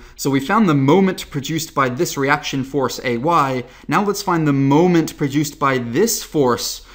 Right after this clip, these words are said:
about this point too. Well, it's gonna be in the other direction, so I'm gonna say that's gonna be equal to, it's gonna be equal to ten X. That's the amount this force is produced, and we're gonna times it by its corresponding distance, which will be this distance,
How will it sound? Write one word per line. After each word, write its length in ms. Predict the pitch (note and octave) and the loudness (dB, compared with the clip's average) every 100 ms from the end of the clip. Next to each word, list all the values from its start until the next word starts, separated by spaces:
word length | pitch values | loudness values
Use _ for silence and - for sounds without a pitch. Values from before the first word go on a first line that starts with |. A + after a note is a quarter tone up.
| - | -10
about 360 | B2 B2+ B2+ A#2+ | -4 0 0 0
this 140 | A#2+ | -8
point 280 | - C3 A2+ | -4 -4 -4
too. 320 | - C3+ G2 - - - - | -2 -4 -4 -12 -20 -20 -14
Well, 160 | - D3+ | 0 0
it's 120 | D#3 | 2
gonna 200 | - G3 | 0 0
be 400 | D#3 D3 C3 - - - - - | 2 2 2 -2 -14 -20 -20 -10
in 80 | C3+ | 0
the 100 | C3+ | 2
other 140 | C#3+ B2+ | 2 2
direction, 480 | B2+ B2 - A#2+ A#2+ | 2 0 0 -4 -4
so 120 | B2+ | -2
I'm 100 | B2+ | -2
gonna 140 | C3 | -2
say 140 | B2+ C#3 | -4 -4
that's 160 | A#2+ | -4
gonna 180 | - C3+ | -2 -2
be 160 | C3 A#2+ | -2 -4
equal 400 | G#3 A#3 - F3+ | -4 -4 -2 -2
to, 500 | - D3 B2 A#2 B2+ - - - | -2 -2 0 0 -2 -8 -20 -18
it's 140 | - | -6
gonna 160 | F3 D#3+ | -4 -2
be 80 | |
equal 240 | E3 D#3+ D3+ | -4 -4 -6
to 320 | - C#3+ C3+ | 0 0 0
ten 280 | - F#3+ E3+ | -6 -4 -2
X. 380 | C3+ - - - | -4 -6 -12 -10
That's 360 | C3+ D3+ - - | -2 -2 -2 -10
the 400 | C#3 C3+ B2+ - - - - - | -4 -2 -2 -4 -14 -20 -14 -2
amount 360 | B2+ D3 D#3+ | 2 2 0
this 160 | C3+ - | -4 -6
force 320 | - D#3 C#3+ | -2 -2 -2
is 100 | A#2+ | -10
produced, 600 | - B2 F#3+ C#3+ C#3+ - - | -8 -6 0 0 -2 -10 -4
and 120 | C3+ | -2
we're 80 | C#3+ | 0
gonna 180 | D3+ | 0
times 400 | C#3 - G3 B3 | -2 -4 0 0
it 100 | A3 | 0
by 140 | C#3+ C#3 | 0 0
its 160 | C3+ | 0
corresponding 640 | - F#3+ F3+ - D#3+ C#3+ C#3 | -6 -6 -6 -4 -2 -2 0
distance, 520 | A3 - D3 C3 - - - | -2 0 -4 -4 -10 -18 -14
which 180 | - F3 | -6 0
will 80 | F3+ | 0
be 120 | E3 | -2
this 240 | A3+ D4 - | -4 -6 -2
distance, 460 | A#3 - F#3 - | -4 -2 -4 -6